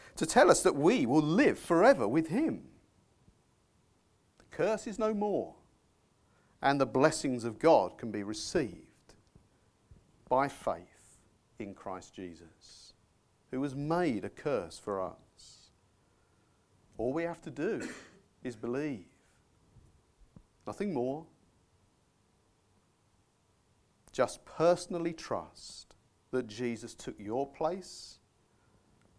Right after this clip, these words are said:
and my place on that side of the mountain where the curse of God against our sins,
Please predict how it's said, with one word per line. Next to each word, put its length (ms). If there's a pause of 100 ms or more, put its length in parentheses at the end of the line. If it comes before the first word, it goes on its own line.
(140)
and 120
my 160
place 880 (760)
on 160
that 180
side 460
of 80
the 60
mountain 520 (1040)
where 140
the 60
curse 580
of 180
God 360
against 440
our 180
sins, 1080